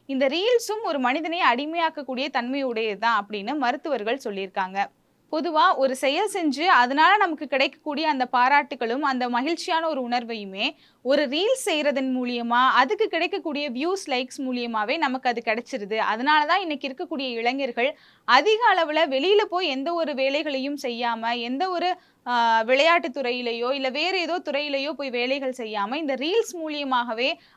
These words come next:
அந்த உணர்வுகளை பெற்று விடுகிறார்கள் அப்படின்னும் மருத்துவர்கள் சொல்லியிருக்காங்க.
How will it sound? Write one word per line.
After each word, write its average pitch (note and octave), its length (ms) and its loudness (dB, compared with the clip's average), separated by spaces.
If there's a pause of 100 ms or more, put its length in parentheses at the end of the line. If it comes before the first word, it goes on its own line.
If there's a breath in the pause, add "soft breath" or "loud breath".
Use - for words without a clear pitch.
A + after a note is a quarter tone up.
அந்த B3+ 120 0 (120)
உணர்வுகளை D#4 520 0
பெற்று C4 240 -4
விடுகிறார்கள் A3+ 640 0
அப்படின்னும் A#3+ 480 -6
மருத்துவர்கள் A#3+ 560 -4
சொல்லியிருக்காங்க. G3+ 480 -6